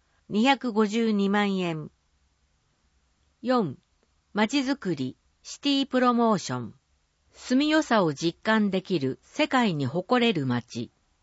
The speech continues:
新規、エーアイデマンド交通。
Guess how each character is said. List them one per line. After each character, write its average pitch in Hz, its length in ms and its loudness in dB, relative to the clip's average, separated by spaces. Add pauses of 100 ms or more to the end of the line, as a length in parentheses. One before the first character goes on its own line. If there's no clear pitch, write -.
(760)
新 262 480 -2
規、 139 200 -8 (720)
エ 277 260 6
ー 277 40 4
ア 269 80 4
イ 262 100 -2
デ 226 140 2
マ 254 180 2
ン 247 100 -2
ド 240 140 2
交 233 220 2
通。 131 480 -6